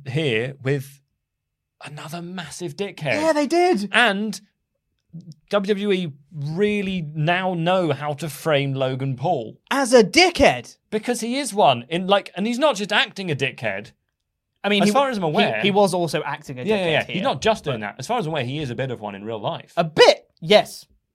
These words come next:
Speaker 2: Yes, he is.
Speaker 1: I didn't want, in case there
Speaker 2: And
Speaker 1: were some
Speaker 2: also
Speaker 1: Logan Paul fans watching.
Speaker 2: Anyway, uh, yeah,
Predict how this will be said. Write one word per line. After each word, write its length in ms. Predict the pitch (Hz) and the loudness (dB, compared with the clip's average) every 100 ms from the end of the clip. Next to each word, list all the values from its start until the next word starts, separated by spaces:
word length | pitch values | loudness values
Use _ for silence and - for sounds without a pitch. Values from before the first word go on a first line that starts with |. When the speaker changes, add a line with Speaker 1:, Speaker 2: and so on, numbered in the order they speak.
| _ _ _ _ _ - | _ _ _ _ _ -4
Speaker 2:
Yes, 220 | 160 156 | -2 0
he 120 | 175 | 2
is. 80 | 196 | 2
Speaker 1:
I 60 | 143 | 2
didn't 220 | 180 170 | -2 -6
want, 180 | 156 156 | -8 -8
in 80 | 139 | -8
case 220 | 160 139 | -6 -2
there 80 | 185 | 0
Speaker 2:
And 100 | 196 | 2
Speaker 1:
were 100 | 139 | 0
some 200 | 131 117 | -2 -4
Speaker 2:
also 100 | 123 | -4
Speaker 1:
Logan 280 | 117 117 104 | -6 -10 -10
Paul 240 | 120 110 | -10 -10
fans 340 | 113 113 113 | -14 -14 -14
watching. 400 | 120 - - - 139 _ _ _ _ _ _ _ _ _ _ _ _ _ _ _ _ _ _ _ - | -18 -18 -20 -20 -20 _ _ _ _ _ _ _ _ _ _ _ _ _ _ _ _ _ _ _ 2
Speaker 2:
Anyway, 580 | 247 160 143 156 139 - | 4 4 2 0 -4 4
uh, 500 | 180 185 180 175 170 - _ | 6 8 6 4 0 -4 _
yeah, 300 | 190 233 | 4 4